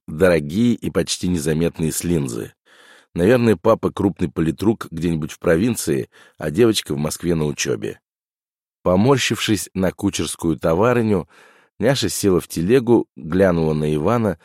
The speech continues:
покраснела и отодвинулась подальше. «Сена на всех хватит», сказал Иван с улыбкой. «Ты Няша?» «Ага». «А я Иван. Ты на мозгах была раньше?»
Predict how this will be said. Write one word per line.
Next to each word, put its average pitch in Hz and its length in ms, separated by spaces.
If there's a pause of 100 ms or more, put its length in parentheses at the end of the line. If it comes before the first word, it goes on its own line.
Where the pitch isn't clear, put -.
(280)
покраснела 92 800 (340)
и 92 80
отодвинулась 87 680
подальше. 67 600 (960)
«Сена 123 360
на 107 140
всех 110 360
хватит», - 500 (100)
сказал 71 440
Иван 71 180
с - 100
улыбкой. 71 460 (420)
«Ты 101 140
Няша?» 123 420 (580)
«Ага». 82 480 (760)
«А 95 80
я 139 160
Иван. 101 420 (480)
Ты 95 80
на 104 80
мозгах 120 400
была 123 280
раньше?» 85 460